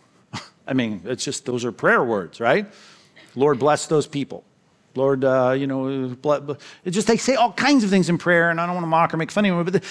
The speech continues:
they say all kinds of things in prayer, and I think, "Well, you don't even know what you're saying." But if I said, "What did you just do?" they'd say, "I just prayed." "Well, what did that mean?" "Well, I said these words, and I directed them to God." But if you don't know what you're saying, right, it's about content,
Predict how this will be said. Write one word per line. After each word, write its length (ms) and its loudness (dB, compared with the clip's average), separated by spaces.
they 120 2
say 120 0
all 180 2
kinds 300 0
of 60 0
things 160 2
in 60 -2
prayer, 200 2
and 160 0
I 60 0
think, 160 -4
"Well, 100 -4
you 140 -4
don't 80 -2
even 120 4
know 80 0
what 120 -6
you're 60 -6
saying." 360 -2
But 80 0
if 80 2
I 60 4
said, 180 2
"What 100 4
did 100 -4
you 100 -4
just 200 -2
do?" 100 2
they'd 200 0
say, 160 4
"I 60 2
just 200 -4
prayed." 260 0
"Well, 80 -2
what 60 2
did 100 2
that 200 2
mean?" 200 -8
"Well, 120 4
I 60 2
said 220 2
these 160 0
words, 420 2
and 160 -2
I 60 0
directed 400 0
them 160 0
to 60 -2
God." 340 2
But 100 4
if 80 2
you 80 0
don't 260 0
know 140 0
what 220 0
you're 120 -8
saying, 600 -2
right, 160 -2
it's 160 -2
about 340 2
content, 760 0